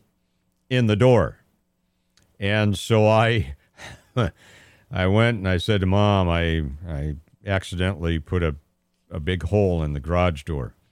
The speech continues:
And, uh, Mom looked at me and said, "Well,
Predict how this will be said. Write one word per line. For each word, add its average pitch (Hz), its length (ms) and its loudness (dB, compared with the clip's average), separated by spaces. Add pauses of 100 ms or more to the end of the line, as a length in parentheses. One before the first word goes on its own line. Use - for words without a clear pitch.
(680)
And, 85 400 0
uh, 78 320 0 (180)
Mom 95 300 0
looked 98 220 0
at 95 100 -4
me 92 280 0
and 78 280 -4 (220)
said, 69 320 -6
"Well, 85 280 -6